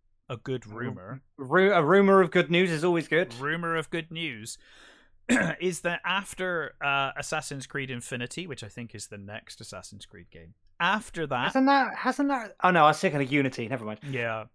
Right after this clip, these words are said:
Speaker 1: After that,
Speaker 2: Yeah.
Speaker 1: the rumor is that they're going to feudal Japan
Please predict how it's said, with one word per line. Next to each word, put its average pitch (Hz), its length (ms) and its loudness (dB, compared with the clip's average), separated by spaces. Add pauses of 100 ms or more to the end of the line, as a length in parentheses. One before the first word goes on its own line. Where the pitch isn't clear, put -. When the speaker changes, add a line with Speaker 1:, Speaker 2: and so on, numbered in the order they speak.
(200)
Speaker 1:
After 160 500 -2
that, 95 320 -14 (600)
Speaker 2:
Yeah. 110 440 -6 (520)
Speaker 1:
the 131 160 -12
rumor 143 420 -8
is 165 200 -8
that 117 160 -14
they're 117 100 -8
going 123 280 -8
to 110 100 -18
feudal 156 420 -14
Japan 151 480 -12